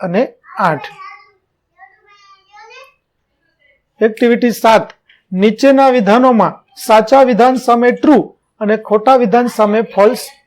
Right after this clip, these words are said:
લખો. પહેલું, બિરજુ liked to go out at night, એટલે કે બિરજુને રાત્રિના સમયે બહાર જવું ગમતું હતું.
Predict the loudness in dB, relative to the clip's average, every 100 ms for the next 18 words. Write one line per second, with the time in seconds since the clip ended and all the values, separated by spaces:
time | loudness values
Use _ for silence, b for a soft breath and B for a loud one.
0 | _ -2 0 0 -2 -4 _ _ _ -4
1 | 2 2 0 -6 _ _ _ -4 0 2
2 | 4 4 6 6 4 2 4 4 4 -6
3 | _ _ _ 2 2 -2 _ _ _ -18
4 | 0 4 4 4 2 4 4 0 0 0
5 | 2 2 2 2 -4 b b b b b
6 | _ 2 4 4 2 2 0 0 2 4
7 | 4 4 2 2 0 0 -2 -2 -2 0
8 | 0 0 0 2 0 2 0 0 2 2
9 | 2 2 0 -2